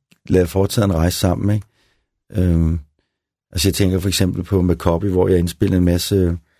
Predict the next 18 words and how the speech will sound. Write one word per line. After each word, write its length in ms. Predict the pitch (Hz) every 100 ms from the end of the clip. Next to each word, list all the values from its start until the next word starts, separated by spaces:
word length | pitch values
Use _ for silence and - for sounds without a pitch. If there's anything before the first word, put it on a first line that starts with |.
| _ _ _ _
øh, 60 | 85
sange, 340 | - 80 90
som 220 | 92 95 85
var 120 | 87
lidt 160 | 90
kontroversielle, 720 | - 92 - 92 82 98 80 95
fordi 280 | 90 90
det 160 | 95 90
var 60 | 87
nogle 280 | 82 82 80 _ _ _ _ -
gammeldags 560 | 78 92 95 85 -
nogen. 220 | 85 82 92
Nogle 260 | 85 92
af 60 | 85
dem 100 | 92
var 60 | 82
hentet 380 | 85 80 90
fra, 280 | - 87 80